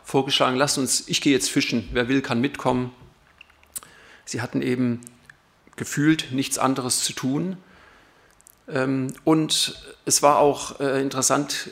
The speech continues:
dass sie erfolglos waren. Sie hatten ja bei diesem Fischversuch nichts gefangen die ganze Nacht. Und, ähm, Jesus hatte dann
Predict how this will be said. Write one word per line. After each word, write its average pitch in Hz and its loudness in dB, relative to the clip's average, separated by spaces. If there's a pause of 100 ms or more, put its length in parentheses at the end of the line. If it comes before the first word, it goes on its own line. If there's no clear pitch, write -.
(120)
dass 139 2
sie 135 0
erfolglos 147 2
waren. 113 2
Sie 120 0
hatten 139 -2
ja 123 2 (300)
bei 123 -2
diesem 131 -2
Fischversuch 147 -2
nichts - -2
gefangen 123 -4
die 113 -10
ganze 123 -6
Nacht. - -8 (1300)
Und, 123 -2
ähm, 123 -4
Jesus 143 2
hatte 147 2
dann 135 2